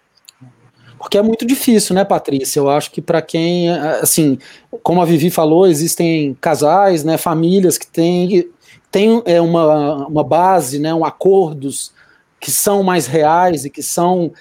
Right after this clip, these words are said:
refletem o que é a realidade dos nossos, do nosso tempo, né? Mas outros que ainda seguem com a coisa arcaica, de um peso sobre a mulher que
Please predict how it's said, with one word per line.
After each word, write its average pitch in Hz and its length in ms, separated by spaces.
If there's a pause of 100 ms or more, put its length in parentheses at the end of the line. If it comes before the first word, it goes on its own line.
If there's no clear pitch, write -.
(120)
refletem 190 560
o 170 220
que 170 140
é 190 80
a 202 40
realidade 175 600
dos 139 200
nossos, 147 400
do 143 140
nosso 160 300
tempo, 196 400
né? 185 200 (340)
Mas 233 200
outros 247 200
que - 80
ainda 247 220
seguem 240 320
com 247 80
a 233 60
coisa 247 260
arcaica, 196 580 (340)
de 147 80
um 165 80
peso 196 440
sobre 160 260
a 160 60
mulher 160 640
que 208 400